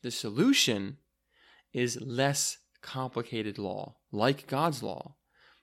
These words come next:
not a ever-growing hydra, ever-growing monster that swallows everything up. So God's law is beautiful. It's meant to be read out loud to all classes and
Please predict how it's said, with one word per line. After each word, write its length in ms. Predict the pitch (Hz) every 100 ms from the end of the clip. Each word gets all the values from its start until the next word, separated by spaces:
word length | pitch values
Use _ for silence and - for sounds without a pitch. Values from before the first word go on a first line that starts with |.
| _
not 480 | 127 127 131 139 139 -
a 400 | 120 117 113 113 - _ -
ever-growing 840 | 135 135 131 123 139 127 123 117
hydra, 640 | 113 117 123 110 104 127 -
ever-growing 680 | 131 127 123 131 120 117 110 - _ -
monster 840 | 127 120 110 117 123 - 87 69 -
that 200 | 107 -
swallows 920 | - - 113 113 120 117 107 110 - _ - - _ -
everything 380 | 117 113 110 117
up. 260 | 104 - _ - - -
So 180 | 143 127
God's 360 | 123 143 143
law 360 | 131 120 113 - _
is 160 | 123 110
beautiful. 580 | 131 123 - 107 107 - - _ -
It's 260 | 107 -
meant 240 | 135 139 -
to 100 | 123
be 220 | 120 110
read 220 | 117 120
out 180 | 110 -
loud 440 | 113 104 104 143 - -
to 260 | - 139 - _ _
all 380 | 135 139 147 151
classes 800 | 151 - 127 117 - 104 104 - - _ _ _
and 120 | -